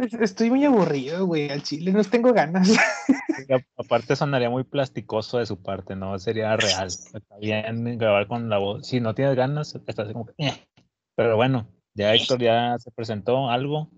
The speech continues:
Speaker 2: o que, no sé, haz, haz, mueve tu cabeza si, si ya te presentaste. Bueno, ya dijo Omarcito.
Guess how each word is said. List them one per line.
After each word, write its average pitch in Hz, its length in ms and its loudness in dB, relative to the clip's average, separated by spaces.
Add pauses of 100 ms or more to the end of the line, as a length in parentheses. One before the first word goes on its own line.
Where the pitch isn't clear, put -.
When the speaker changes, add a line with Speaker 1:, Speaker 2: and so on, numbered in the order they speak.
(160)
Speaker 2:
o 107 280 0 (300)
que, 107 140 -2
no 113 160 0
sé, 123 300 2 (360)
haz, 113 240 -2
haz, 107 480 -4
mueve 127 240 -6
tu 131 80 -4
cabeza 117 320 2
si, 110 160 -10
si 104 200 -8
ya 110 140 0
te 110 120 -6
presentaste. 107 500 -8 (520)
Bueno, 101 220 -2 (120)
ya 92 220 -6
dijo 98 220 -2
Omarcito. 113 800 -2